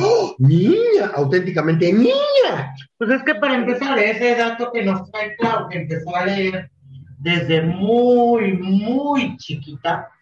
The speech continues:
Speaker 2: a los siete años tenía aspiraciones a entrar a la universidad,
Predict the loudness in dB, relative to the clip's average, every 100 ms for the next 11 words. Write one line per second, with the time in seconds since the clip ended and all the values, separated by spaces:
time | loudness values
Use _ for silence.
0 | _ _ _ _ -4 -2 -2 0 0 2
1 | 0 0 -4 -6 -6 -4 0 0 0 0
2 | -2 -4 -8 -2 -2 -2 -2 -4 -2 -6
3 | -4 -4 -4 -6 -6 -2 0 0 -4 -4
4 | -4 -4 -4 -4 -2 -2